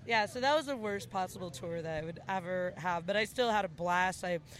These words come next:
I saw so many rad friends that I hadn't seen for a long time, and I remember those moments so clearly. And, like, uh,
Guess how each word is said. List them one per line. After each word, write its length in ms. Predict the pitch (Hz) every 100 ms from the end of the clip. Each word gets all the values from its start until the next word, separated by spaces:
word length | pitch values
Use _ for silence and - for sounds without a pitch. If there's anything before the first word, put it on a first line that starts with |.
| - -
I 100 | 202
saw 300 | - 185 180
so 220 | - 240
many 180 | 220 208
rad 280 | 196 185
friends 280 | - 196 190
that 80 | 175
I 40 | 185
hadn't 220 | 185 175
seen 200 | 208 175
for 80 | 190
a 60 |
long 220 | 185 185
time, 340 | 180 190 185 180
and 80 | 170
I 80 |
remember 420 | 170 208 214 202 180
those 380 | 185 180 156 - - -
moments 440 | 202 208 185 185 -
so 320 | - 247 269
clearly. 600 | - 180 165 175 185 - - - -
And, 160 | 202 208
like, 240 | 190 175
uh, 300 | 196 170 170